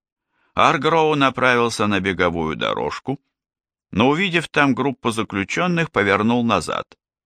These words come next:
Побродив полчаса по территории тюрьмы, он в конце концов отыскал безлюдное место за зданием столовой, прислонился к стене и набрал номер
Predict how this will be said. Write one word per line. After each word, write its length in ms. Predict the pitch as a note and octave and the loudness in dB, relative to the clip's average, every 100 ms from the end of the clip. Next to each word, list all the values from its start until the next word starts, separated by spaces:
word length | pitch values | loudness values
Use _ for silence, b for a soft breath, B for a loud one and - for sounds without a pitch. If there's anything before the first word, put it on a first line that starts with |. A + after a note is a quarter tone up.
| _ _ _ _ | _ _ _ _
Побродив 560 | - A2 A#2+ A#2 B2+ A2+ | 0 2 2 2 0 0
полчаса 500 | A2 G#2 G#2+ F#2+ G2+ | 0 0 -2 0 0
по 140 | F2+ | 0
территории 680 | E2+ F2 D#2+ - G1+ G1+ G1+ | -4 -2 -4 -4 -4 -4 -8
тюрьмы, 520 | - G1+ C2+ A#2+ D#3 _ _ _ b b | -8 -8 -4 -4 -6 _ _ _ b b
он 140 | B2+ D#3+ | -2 0
в 20 | |
конце 340 | E3 D3+ F3+ | 0 -2 -2
концов 420 | F3+ D#3 D3 D3+ C#3 | -2 -2 -2 -2 -2
отыскал 580 | B2+ B2+ - A2+ G2 | -2 -4 -2 2 2
безлюдное 760 | F2 F2+ E2+ F2+ E2 A#1+ G1+ G1+ | 2 0 0 -2 -2 -4 -4 -4
место 540 | E2 A#2 C#3+ - E3 | -2 -4 -6 -4 -2
за 160 | D3 D3 | -2 -4
зданием 560 | B2+ G2 G#2+ G#2+ G#2 | 0 0 2 0 -2
столовой, 680 | A2 - A1+ A#1 F#2 C#3+ D3+ _ _ _ b b b | -4 -6 -6 -4 -4 -4 -6 _ _ _ b b b
прислонился 720 | B2+ B2+ C3+ D3 D3 - A2+ | -2 2 0 2 0 -2 -4
к 60 | |
стене 580 | - - E2 G2 E3+ F#3 _ _ _ | -4 -4 -2 0 0 -4 _ _ _
и 120 | - A2 | -2 2
набрал 480 | G#2 F2+ C3 D3 | 2 2 0 2
номер 480 | A2 F#2+ G#2+ G#2 G2+ | 2 2 2 2 0